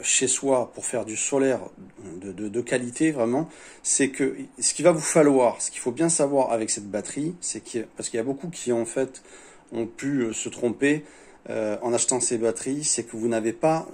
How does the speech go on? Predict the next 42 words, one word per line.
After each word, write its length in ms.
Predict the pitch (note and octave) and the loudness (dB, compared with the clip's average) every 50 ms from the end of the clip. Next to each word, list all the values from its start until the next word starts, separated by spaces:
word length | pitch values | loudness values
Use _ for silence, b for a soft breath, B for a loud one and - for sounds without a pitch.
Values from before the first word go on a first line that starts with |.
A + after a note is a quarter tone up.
| - | -12
de 260 | A#2+ A#2 A2+ G#2+ C3 | -12 -12 -2 0 2
M 100 | C3+ B2 | 2 2
P 120 | A2+ A#2+ A2 | 2 -2 -2
P 160 | - G#2 F#2+ | -2 -4 -6
T, 400 | - - C3+ C#3+ D3 D3+ D#3 D#3 | -2 0 2 4 6 6 6 4
vous, 240 | C#3+ B2 B2 A#2+ B2 | 2 0 -4 -2 -2
ce 140 | - - B2 | -2 0 0
n'est 120 | A2+ A2+ | 0 0
pas 300 | - - D#3 D3+ C#3+ B2 | 4 4 4 4 4 2
un 80 | G#2+ A2 | 0 2
hybride, 520 | B2 C#3 C3+ A#2+ A2 B2 B2 A2+ G#2 G2+ | 2 2 2 0 -2 -2 -2 -2 -2 -4
ce 140 | - - G#2 | -4 -6 -8
n'est 100 | G2+ G#2 | -8 -2
pas 240 | - C3+ C3 A#2+ A#2 | 0 0 0 2 0
un 100 | G#2+ A2+ | 0 0
inverteur. 560 | A#2 A2 A#2 A#2+ - - - C3 A2+ - - B B B B B B B B | 0 0 -2 -4 -6 -4 -4 -4 -4 -4 -6 B B B B B B B B
C'est 280 | - - A#2+ A2 - - | -6 -6 -4 -4 -4 -2
une 180 | A#2+ A#2+ A2+ | -2 -2 -2
batterie 580 | A2 A2 A2 E3 E3 - - - C#3 C#3+ C#3 - - - | -2 6 6 6 6 6 -2 -4 -4 -6 -6 -8 -12 0
quarante-huit 480 | - C#3+ C3+ C3 C3+ C3+ - - B2 | 2 4 4 4 2 0 -4 -6 -2
volts 360 | A#2 B2 B2 C#3 C#3+ C#3 - - - b b b b b b - | 2 2 2 2 0 -4 -10 -14 -18 b b b b b b -10
de 160 | - A2+ C#3 | 0 0 0
qualité. 500 | C3+ - C3 - F2 F2 - B2+ A2 F#2+ | 2 4 2 2 0 -2 0 0 0 0
Hein, 60 | - | -2
bien 180 | F#2 F#2 G#2 G#2+ | -6 -4 -2 -2
évidemment, 360 | A2+ A2 A2+ A#2 A#2 B2 C3 | 0 0 0 0 0 2 2
les 80 | C3 A#2 | 2 0
cellules 340 | - - A#2+ A#2 B2 B2 | 0 -2 -4 -4 -4 -6
sont 200 | A#2+ - - G#2+ | -6 -6 -4 -2
LiFePO 340 | G2+ G#2 G#2 - - - A2 | -2 -2 -2 -4 -6 -10 -8
quatre 360 | - - C#3 D3 D#3 - - B B B B B B B B _ _ - | 0 4 4 4 4 2 -6 B B B B B B B B _ _ -12
avec, 440 | - G2+ G#2 A#2 B2 A#2+ A#2+ - - - | -10 -2 0 0 0 0 -4 -12 -12 -8
euh, 400 | G#2+ G2 F#2 F2+ D#2+ D#2+ E2 D2 C2 B1+ B1 - B B B B B B B B B B B | -8 -6 -6 -6 -8 -10 -12 -12 -14 -16 -18 -18 B B B B B B B B B B B
une 240 | B - - D#3+ D#3 | B -12 -10 -10 -8
qualité, 640 | - - E3+ D3+ C#3 C3+ B2+ - D3+ D3+ D#3 D#3 - | 6 6 8 8 8 2 2 4 6 6 6 6 2
euh, 80 | - C3+ | -2 -4
phénoménale 800 | - - - - E3+ E3+ D#3 D3+ D3+ C#3 C3+ C3+ C3+ C#3+ D3 C#3+ B B B B B B | -4 2 6 8 8 8 8 8 8 8 8 8 6 6 2 0 B B B B B B
des 180 | A#2 G#2+ C#3 C#3+ | -4 2 2 2
produits, 540 | C#3 - - C3+ C3 B2 - B2+ C#3 D3 D3 | 2 4 2 2 2 2 2 -2 -2 -2 -2
des, 180 | A#2+ A2+ B2 | -2 -2 -2
l'é-, 280 | A#2 A#2+ A#2+ A#2+ C3 C3 | -2 -2 -2 -4 -4 -2
l'équilibrage 840 | C3 C3 C3 B2+ - - - D#3+ E3 D#3+ C3 C#3 D3+ D3 C#3 A2+ | -2 -2 -4 -4 -6 -10 -4 2 2 2 4 4 2 2 2 0